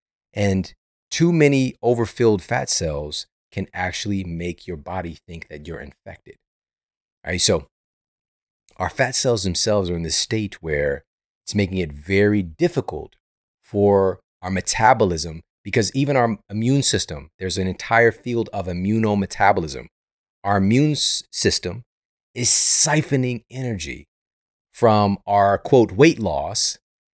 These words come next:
trying to deal with a perceived infection in our bodies. Your immune system is taking a top rung. It's a more of a, a priority because we're talking about survival. Your body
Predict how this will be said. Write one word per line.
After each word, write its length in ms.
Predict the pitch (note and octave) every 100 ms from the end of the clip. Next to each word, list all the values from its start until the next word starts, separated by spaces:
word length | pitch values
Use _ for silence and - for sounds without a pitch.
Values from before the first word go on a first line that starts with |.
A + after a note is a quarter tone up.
| _ _ _ -
trying 300 | E3 E3 E3
to 60 |
deal 460 | A2+ G2+ B2 B2 A#2
with 320 | G2+ G#2+ - _ _ _ _
a 60 | G#2+
perceived 500 | A#2+ - C3 A#2+ G#2
infection 540 | F2+ - B2 - F#2
in 100 | D#2
our 80 | C#2+
bodies. 400 | - - - - _ _ -
Your 120 | C#3+
immune 280 | D#3 E3+ F#3+
system 500 | - F3+ - F3 E3+ _ _ _ _ _ _
is 140 | A#2+ -
taking 400 | D3+ D3 C#3 A#2
a 80 |
top 340 | G2 - B2 -
rung. 420 | F#2+ G#2+ D#2+ C2+ -
It's 120 | -
a 40 | G2+
more 280 | G2 A#2 A2+
of 80 |
a, 160 | G2 F2+
a 100 | -
priority 760 | F#2 - F#2 G2 D#3+ A#2+ C#2 B1 _
because 200 | - G#2+
we're 60 |
talking 200 | C#3 B2
about 140 | G#2 F2
survival. 540 | D#2+ A2+ C3+ E2 D2 _ _ _ _ _ _ _ _ _ _ -
Your 120 | D#4
body 440 | C#4+ A3+ F#3 F3